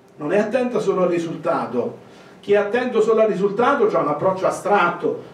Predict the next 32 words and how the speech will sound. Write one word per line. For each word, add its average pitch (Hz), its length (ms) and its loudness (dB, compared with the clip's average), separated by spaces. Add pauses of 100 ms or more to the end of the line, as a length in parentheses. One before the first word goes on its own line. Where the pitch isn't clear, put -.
L'approccio 214 540 0
concreto, 226 640 0
tu 269 160 0
mi 247 120 0
devi 233 240 2
dire 202 300 0
qual 208 180 2
è 262 80 2
il 240 160 0
modo, 220 520 2
qual 180 160 2
è 240 60 2
la - 120 0
strada 240 560 2
che 139 100 -2
ti 143 140 -6
porta 156 320 -2
alla 139 160 0
meta. 131 300 -4 (500)
Allora, 240 600 2
in, 208 340 0
nella 185 420 2
nuova 220 520 4
cultura, 196 640 2
nella 151 260 0
cultura 175 480 2
della 160 200 2
convivenza, 156 1040 0 (640)
la 175 200 0
politica 180 840 0
dovrebbe 170 640 2
essere 139 800 -2